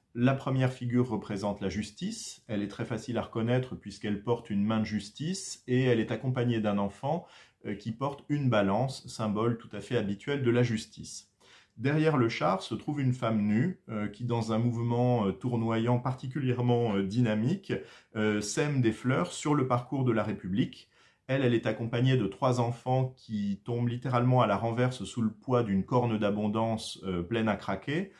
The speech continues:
euh, ce qui montre tous les bienfaits que l'on est en droit d'attendre de la République.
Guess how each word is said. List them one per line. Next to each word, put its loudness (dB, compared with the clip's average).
euh, -6
ce -12
qui -6
montre 0
tous -6
les 2
bienfaits 0
que -8
l'on 0
est 0
en -2
droit -2
d'attendre 0
de 0
la 0
République. -2